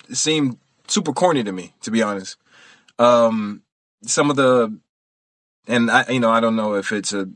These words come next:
I, I avoided as many trailers and everything as possible, so I don't know if the audience knows that, about one of the main characters of the film, uh, the she that's in there. I don't know if everybody knows that 'cause I didn't watch the trailers and I don't know if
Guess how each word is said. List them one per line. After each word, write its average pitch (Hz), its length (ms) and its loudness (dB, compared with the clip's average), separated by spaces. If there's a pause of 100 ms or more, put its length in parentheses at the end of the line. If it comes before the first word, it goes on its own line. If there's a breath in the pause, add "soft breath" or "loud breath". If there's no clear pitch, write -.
(140)
I, 143 280 4
I 151 140 4
avoided 135 440 0
as 110 100 -10
many 123 200 -4
trailers 127 380 -4
and 120 100 -4
everything 113 260 -6
as 101 80 -12
possible, 98 400 -4
so 104 120 -8
I 107 120 -2
don't 107 180 -4
know 107 200 -4
if 107 340 -8 (440 soft breath)
the 117 120 -2
audience 123 440 2
knows 113 340 0
that, 107 220 -8
about 117 300 0
one 120 140 -2
of 107 80 -4
the 104 260 -6 (120)
main 120 280 -2
characters 110 380 -2
of 95 100 -10
the 90 80 -18
film, 104 380 -2 (280)
uh, 101 160 -6
the 107 140 -4
she 120 320 2
that's 98 240 -4
in 98 140 -6
there. 95 220 -8 (300)
I 110 80 -4
don't 120 80 2
know 113 80 4
if 113 100 -2
everybody 104 300 0
knows 98 200 -4
that 95 220 -2
'cause 104 140 -6
I 127 160 4
didn't 117 180 -2
watch 101 180 -6
the - 80 -16
trailers 98 360 -4
and 95 120 -8
I 107 60 -2
don't 107 120 -6
know 101 120 -2
if - 200 -6